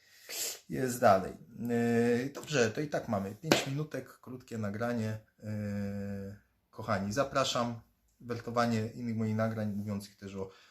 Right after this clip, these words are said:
o realiach, yy, obrony, yy, obrony kobiet, samoobrony kobiet i, i, i samoobrony i napaści jako takich.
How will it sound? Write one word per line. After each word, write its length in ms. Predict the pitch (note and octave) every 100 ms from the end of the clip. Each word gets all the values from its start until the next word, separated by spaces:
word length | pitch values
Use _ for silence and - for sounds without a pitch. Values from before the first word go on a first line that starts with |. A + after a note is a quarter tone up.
| -
o 80 | A2
realiach, 640 | G#2+ G#2+ A2 A2 G2+ - _ _ -
yy, 1000 | - G2+ G2+ G2+ G2+ G2 G2 G2+ G#2 G2+
obrony, 640 | - G#2 A2 G#2 G2+ G2+ -
yy, 220 | G2+ A2
obrony 360 | G2+ A2 G#2+ G2+
kobiet, 340 | A#2+ A2+ G#2
samoobrony 540 | G#2 G#2 G#2 G#2+ G#2 G2
kobiet 340 | A#2 A#2 G#2+
i, 40 |
i, 380 | G#2+ G2+ G#2+ G#2
i 40 | G#2+
samoobrony 760 | A2 A2 A2 G#2 A2 A2+ A2
i 60 | G#2
napaści 500 | G2+ G#2 G2+ - G2
jako 200 | F#2+ F#2+
takich. 420 | G#2+ A2 G#2+